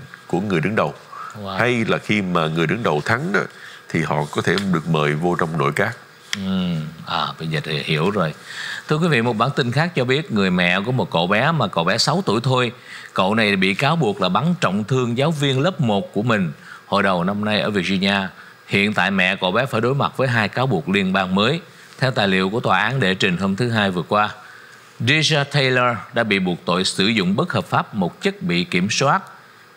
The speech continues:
Speaker 2: trong khi sở hữu súng và khai mang trong quá trình mua súng. Các cáo buộc mới theo sau các cáo buộc trọng tội được đệ trình vào hôm tháng Tư. Cáo buộc cô Taylor đã bỏ bê và gây nguy hiểm, nguy hiểm cho trẻ em.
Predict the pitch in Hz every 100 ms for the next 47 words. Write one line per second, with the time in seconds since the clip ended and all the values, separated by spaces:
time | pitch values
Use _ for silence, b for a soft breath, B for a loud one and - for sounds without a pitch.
0 | - - 135 123 127 113 101 110 92 95
1 | 127 165 190 90 - 110 110 110 104 101
2 | 98 107 117 87 78 95 92 117 160 -
3 | B B B B - 151 151 156 185 107
4 | - 113 123 143 196 - 127 110 - 113
5 | 135 131 151 127 85 - 85 92 90 90
6 | 92 98 87 92 - 87 82 87 95 104
7 | 123 123 113 101 B B B 135 170 147
8 | - 123 - 120 113 113 113 113 110 87
9 | 101 135 131 123 98 87 104 110 104 92
10 | 90 127 123 98 87 123 113 - 101 123
11 | 120